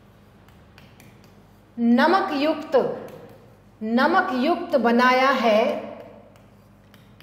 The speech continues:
सागर का जल खारा होता है ना, जिसने महासागर को लवण युक्त बनाया है और जिसने, जिसने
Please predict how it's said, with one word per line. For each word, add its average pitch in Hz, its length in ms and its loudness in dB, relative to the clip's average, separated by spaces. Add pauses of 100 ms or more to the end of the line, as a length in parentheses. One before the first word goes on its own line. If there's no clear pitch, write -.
सागर 262 460 2
का 311 100 6
जल 302 380 2
खारा 247 260 2
होता 302 260 4
है 320 120 4
ना, 403 460 0
जिसने 311 760 0
महासागर 277 640 4
को 339 120 0
लवण 277 340 2
युक्त 330 220 4
बनाया 269 340 2
है 320 540 0 (220)
और 330 320 4
जिसने, 294 800 2 (720)
जिसने 269 880 -2